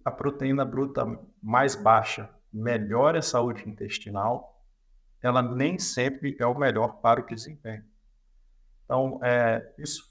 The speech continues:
isso é uma coisa que no trabalho é notável. A gente tem vários trabalhos publicados que mostram isso, como, por exemplo,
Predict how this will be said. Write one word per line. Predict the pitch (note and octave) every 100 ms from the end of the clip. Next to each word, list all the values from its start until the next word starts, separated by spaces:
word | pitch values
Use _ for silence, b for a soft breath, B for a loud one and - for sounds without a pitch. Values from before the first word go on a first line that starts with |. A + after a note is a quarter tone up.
| _ -
isso | C#3+ -
é |
uma | E3 D#3
coisa | D#3+ D#3 D3+
que | -
no | C#3 D#3
trabalho | - C#3+ A2+ A#2 D3 C#3
é |
notável. | C#3 C#3 - A2+ A2 G2+ - - _ _ _
A | G3+ G#2+
gente | -
tem | B2+
vários | A2+ A#2+ - -
trabalhos | C3+ B2 A#2 -
publicados | C3+ A#2+ - B2+ B2+
que | -
mostram | C3 C3+ - D#3
isso, | C3 -
como, | A#2+
por | - C#3
exemplo, | B2 A2+ G#2+